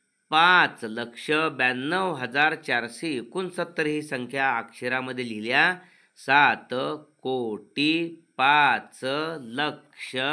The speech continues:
ब्याण्णव हजार चारशे एकोणसत्तर.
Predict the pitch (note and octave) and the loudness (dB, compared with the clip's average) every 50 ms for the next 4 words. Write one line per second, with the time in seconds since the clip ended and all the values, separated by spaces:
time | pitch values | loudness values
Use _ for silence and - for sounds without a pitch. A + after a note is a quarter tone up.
0 | D#3+ E3+ F3 - _ _ _ _ _ _ _ _ _ _ - G#2 G#2+ A2 C3 C3+ | -2 -4 -6 -10 _ _ _ _ _ _ _ _ _ _ -18 -12 -6 0 2 2
1 | C#3 C3+ C3+ C3+ C#3+ D#3 D#3+ D#3 D3+ C#3 C3 C#3 D3 D#3 D#3 D3+ C3 B2 A2+ A#2 | 2 0 -2 -4 -2 -2 -2 0 0 0 -2 -2 -2 -2 -2 -4 -6 -8 -12 -6
2 | A#2 C3 C#3 C3+ B2+ A#2+ A#2 B2 C3+ D3 D#3 D3+ - - - B2 A#2+ A#2 A2+ A2 | -2 2 2 4 2 2 0 -2 -4 -4 -6 -6 -6 -4 -2 0 0 0 -2 -6
3 | - - D3+ D#3+ E3 D#3+ D#3+ - G3+ G3+ G3 G3+ G3 F#3 - - - F3+ F3 E3+ | -10 -8 -8 -6 -6 -8 -6 -6 -6 -6 -6 -6 -8 -10 -10 -8 -4 -2 -2 -2
4 | E3 | -2